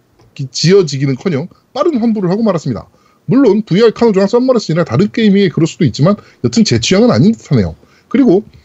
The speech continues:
제아두목님께서 말씀해주신 일루전 게임의 팀 버전 발매는 콘솔 진출이 아니라 스팀 진출을 노린 게 아닐까요?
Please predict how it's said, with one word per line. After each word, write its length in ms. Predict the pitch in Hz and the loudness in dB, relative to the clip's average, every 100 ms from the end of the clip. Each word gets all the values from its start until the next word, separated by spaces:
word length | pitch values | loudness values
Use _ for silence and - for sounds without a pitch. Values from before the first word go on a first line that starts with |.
| _ _ _ _ | _ _ _ _
제아두목님께서 920 | - 175 254 240 240 247 226 208 190 208 | -2 2 2 2 0 0 0 -2 -2 -2
말씀해주신 560 | 135 196 185 139 165 | -2 -2 -4 -2 -2
일루전 360 | 139 156 214 214 | 0 0 0 0
게임의 280 | 190 175 185 | 0 0 0
팀 200 | - 262 | -2 0
버전 200 | 254 226 | 2 4
발매는 1000 | 156 131 120 110 107 107 180 165 107 - | 4 2 2 2 0 0 0 2 0 -4
콘솔 380 | - 262 285 233 | -4 0 0 2
진출이 1040 | 202 180 - 180 160 160 139 _ 185 190 | 2 0 0 2 4 2 -2 _ -2 0
아니라 300 | 110 151 135 | 2 0 -2
스팀 300 | - - 277 | -4 -8 -2
진출을 320 | 277 - 233 | -2 0 0
노린 200 | 143 156 | 2 2
게 80 | 190 | 0
아닐까요? 420 | 101 110 123 220 | 0 0 -2 -2